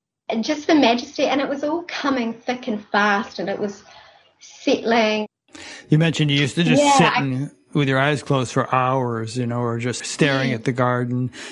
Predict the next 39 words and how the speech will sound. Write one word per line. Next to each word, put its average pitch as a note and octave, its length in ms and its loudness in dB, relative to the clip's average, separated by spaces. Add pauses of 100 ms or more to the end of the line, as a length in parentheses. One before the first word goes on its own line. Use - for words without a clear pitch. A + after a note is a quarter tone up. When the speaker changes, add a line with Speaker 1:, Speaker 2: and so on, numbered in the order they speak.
(120)
Speaker 2:
You C3+ 80 2
said, C4 140 2
you D3 60 4
Speaker 1:
Yes. A#2+ 120 0
Speaker 2:
said C#3 240 2
that B2 300 -2
everything D3 380 2
was C#3+ 160 2
so D3 100 4
Speaker 1:
Mm. C3+ 60 0
Speaker 2:
sensitive, B2+ 800 -2 (540)
you C3 120 4
had C3+ 160 2
to B2+ 60 -2
learn C3 440 0
or A#2+ 140 -2
relearn B2 540 0
how B2+ 260 0
to B2 120 -6
be. C3 520 -2 (1500)
Speaker 1:
Yeah, A3+ 480 -4 (480)
I C4+ 60 4
had D#4 240 2
to G#4 160 0
relearn D4 340 4
how A#3 160 0
to A#3 80 0
be A3 360 0
in G#3+ 260 0
that G#3 400 -2 (1300)
I A#3 120 4
would C4 140 2
go F4 180 4
to - 160 -6
the A#3 80 -2
playground G#3 720 -2
with G#3+ 160 -14
my A3 120 -2
daughter G3+ 560 -8